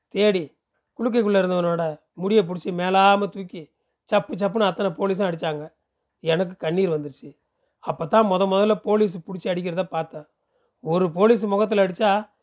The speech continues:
மீதி அத்தனை போலீஸும் அதே இடத்துல அடிக்கிறானுங்க. ஒருத்தன் மிதிச்சா அத்தனை பேரும் மிதிக்கிறாங்க. அப்படியே அடிச்சுக்கிட்டே அவரை தர தரன்னு இழுத்து உதைச்சி வெளியே தள்ளினாங்க. வெளியே அவங்க அம்மா, "ஐயோ, இவன் இந்த ஊர் நாட்டாம சாமி, விட்ருங்க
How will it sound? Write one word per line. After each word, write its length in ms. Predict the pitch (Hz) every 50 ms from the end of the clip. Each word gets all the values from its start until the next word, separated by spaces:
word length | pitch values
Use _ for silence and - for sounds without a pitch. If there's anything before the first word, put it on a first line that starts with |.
| _ _ _ -
மீதி 200 | - 202 196 208
அத்தனை 280 | 190 185 - 233 226
போலீஸும் 280 | 190 202 233 240 233 233
அதே 260 | 220 202 214 226 226
இடத்துல 200 | 208 196 202 196
அடிக்கிறானுங்க. 540 | 185 185 185 180 170 170 175 190 214 202 - _ _ _ _ _ _ _ _ _ _ _
ஒருத்தன் 380 | - 185 196 202 190 - 214 208
மிதிச்சா 440 | 220 233 214 - 262 269 285 285 _ _ _
அத்தனை 320 | - 240 214 294 262 262
பேரும் 280 | 247 254 240 240 220 208
மிதிக்கிறாங்க. 440 | 220 196 190 175 160 143 139 - _ _ _ _ _ _ _ _ _ _
அப்படியே 360 | - - 151 - 208 214 226
அடிச்சுக்கிட்டே 720 | 220 196 190 202 185 - 208 208 190 233 220 202 202 214 - _ _
அவரை 260 | - 175 180 185 180 -
தர 200 | - 185 190 202
தரன்னு 220 | 190 202 202 208
இழுத்து 540 | 208 202 202 214 208 - 226 190 151 - _ _ _ _ _ _ -
உதைச்சி 340 | 175 190 208 196 190 226 202
வெளியே 200 | 185 190 208 196
தள்ளினாங்க. 540 | 175 170 160 156 151 147 143 135 139 - _ _ _ _ _ _ _ _ _ _
வெளியே 280 | - 202 220 240 262 247
அவங்க 240 | 226 208 196 185
அம்மா, 320 | 190 180 190 202 208 190 156
"ஐயோ, 540 | 143 156 180 190 202 214 214 190 156 - _ _ _ _ _ _ _ _
இவன் 180 | - 165 180
இந்த 180 | 190 190 185 185
ஊர் 160 | 202 220 220
நாட்டாம 380 | 208 208 208 214 214 220 220 214
சாமி, 400 | 202 214 202 202 202 208 214 196 - - _ _ _ _ _ _ -
விட்ருங்க 340 | - 190 185 233 233 220